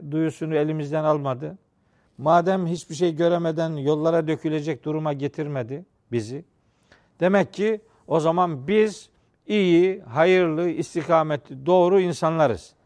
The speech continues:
Böyle de zannetmeyin demek istiyor bak. Şimdi o altmış sekizinci ayet o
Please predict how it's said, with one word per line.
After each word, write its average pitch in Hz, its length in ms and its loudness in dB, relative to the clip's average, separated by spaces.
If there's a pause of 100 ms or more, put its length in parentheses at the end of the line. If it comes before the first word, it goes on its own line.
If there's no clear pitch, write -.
(320)
Böyle 202 320 6
de 214 120 6
zannetmeyin 180 720 2
demek 104 280 -4
istiyor 98 280 -10
bak. 92 180 -10 (880)
Şimdi 151 280 -2
o - 20 8
altmış 156 340 4
sekizinci 170 520 0
ayet 226 200 2
o 196 240 2